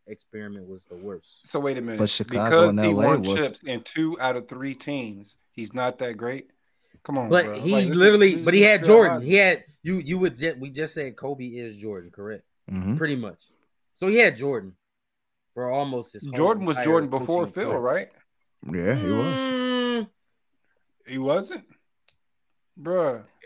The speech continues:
Speaker 3: They couldn't
Speaker 2: Come
Speaker 3: win
Speaker 2: on,
Speaker 3: until
Speaker 2: bruh.
Speaker 3: they got Phil.
Speaker 2: Yeah.
Speaker 3: They couldn't get over
Speaker 2: And
Speaker 3: the hump until they got Phil.
Speaker 2: And Kobe, Kobe won with, uh, with Phil.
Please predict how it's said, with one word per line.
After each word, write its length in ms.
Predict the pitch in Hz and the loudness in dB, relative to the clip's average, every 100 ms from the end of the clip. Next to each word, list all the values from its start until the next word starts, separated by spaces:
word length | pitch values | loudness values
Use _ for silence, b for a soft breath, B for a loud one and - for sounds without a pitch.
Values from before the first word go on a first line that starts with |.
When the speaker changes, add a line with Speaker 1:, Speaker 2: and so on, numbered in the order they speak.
| _ - | _ -8
Speaker 3:
They 180 | 95 | -6
couldn't 320 | 95 147 139 120 | 0 2 4 6
Speaker 2:
Come 100 | 123 | 6
Speaker 3:
win 120 | 127 | 6
Speaker 2:
on, 60 | 104 | 4
Speaker 3:
until 260 | 95 117 | 2 0
Speaker 2:
bruh. 40 | 104 | 0
Speaker 3:
they 100 | 101 | 0
got 280 | 110 101 | 0 -2
Phil. 400 | - 110 98 85 - _ _ _ _ _ _ - | -4 -4 -4 -6 -12 _ _ _ _ _ _ -12
Speaker 2:
Yeah. 120 | 147 | -6
Speaker 3:
They 60 | 196 | -2
couldn't 260 | - 123 | 2 2
get 140 | 113 113 | 4 4
over 200 | 110 107 | 4 2
Speaker 2:
And 80 | 104 | 0
Speaker 3:
the 60 | |
hump 280 | 98 110 - - | 0 0 -2 -8
until 240 | 104 110 | -6 -4
they 100 | 95 | -4
got 220 | 90 90 | -4 -8
Phil. 360 | 90 104 87 95 _ _ _ _ _ _ _ _ | -8 -8 -8 -10 _ _ _ _ _ _ _ _
Speaker 2:
And 120 | 127 120 | -14 -6
Kobe, 260 | 139 147 147 - | -4 -2 -4 -4
Kobe 280 | 147 143 | -4 -2
won 380 | 151 151 160 160 | -4 -4 -4 -6
with, 280 | 151 156 151 | -6 -8 -6
uh, 380 | 147 147 143 139 | -4 -2 -4 -6
with 200 | 151 147 | -10 -12
Phil. 460 | - 170 180 185 | -8 -6 -6 -8